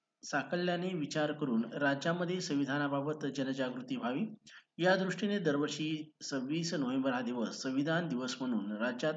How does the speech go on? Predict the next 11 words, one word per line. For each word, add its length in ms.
सर्व 580
शासकीय 540
व 120
निमशासकीय 720
कार्यालय, 480
जिल्हा 260
परिषद, 320
पंचायत 380
समित्या, 560
महानगरपालिका, 920
नगरपालिका, 680